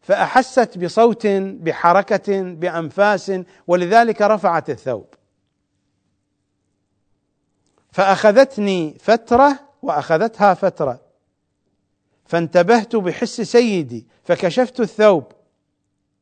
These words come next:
فكشفت الثوب عنه، فإذا أنا به ساجدا يتلقى الأرض بمساجده. والمساجد معروفة، الجبهة والراحتان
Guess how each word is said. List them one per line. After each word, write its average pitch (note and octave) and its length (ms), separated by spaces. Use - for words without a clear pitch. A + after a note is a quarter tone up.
فكشفت G3+ 600
الثوب A#3 480
عنه، C4 360
فإذا G3 680
أنا G3+ 260
به F#3 300
ساجدا F3+ 640
يتلقى F3+ 760
الأرض F3 420
بمساجده. C3+ 880
والمساجد F3 640
معروفة، F3+ 580
الجبهة D#3 720
والراحتان C3+ 960